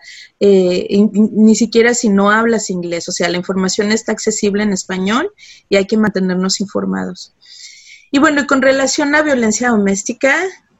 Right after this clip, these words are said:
eh, son muchas las estrategias. Primero, me gustaría compartirte,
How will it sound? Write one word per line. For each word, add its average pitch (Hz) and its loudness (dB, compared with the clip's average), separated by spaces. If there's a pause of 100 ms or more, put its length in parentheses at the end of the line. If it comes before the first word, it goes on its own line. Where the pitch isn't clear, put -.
eh, 196 4 (260)
son 269 0
muchas 240 2
las 208 0
estrategias. 190 -4
Primero, 247 2 (280)
me 220 2
gustaría 220 2
compartirte, 220 -2